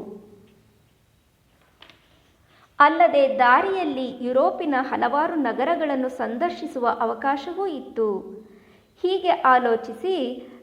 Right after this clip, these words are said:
ಸ್ವಾಮೀಜಿಯ ಸ್ನೇಹಿತರು ಈ ವ್ಯವಸ್ಥೆ ಮಾಡಿದರು.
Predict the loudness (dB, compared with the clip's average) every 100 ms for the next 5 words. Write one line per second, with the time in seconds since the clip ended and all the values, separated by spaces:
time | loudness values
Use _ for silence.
0 | -4 2 4 4 0 0 0 0 -2 -2
1 | -2 -2 0 2 2 2 -4 -2 -2 -2
2 | -4 -6 -4 -4 -4 -2 -2 0 -2 -6